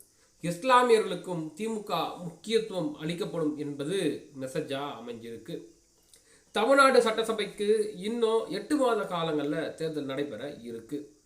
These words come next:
இதற்கு திமுக தரப்புல தேர்தல் பணிகள் என்பது தீவிரமா நடைபெற்று வருது. இதனிடையே,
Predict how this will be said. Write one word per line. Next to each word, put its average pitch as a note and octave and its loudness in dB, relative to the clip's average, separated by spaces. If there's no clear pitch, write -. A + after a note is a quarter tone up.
இதற்கு A#3 4
திமுக A3+ -2
தரப்புல F3+ 0
தேர்தல் F3+ -4
பணிகள் D#3 0
என்பது D3+ -2
தீவிரமா D3+ -2
நடைபெற்று C3 -8
வருது. C#3 -8
இதனிடையே, F3+ -4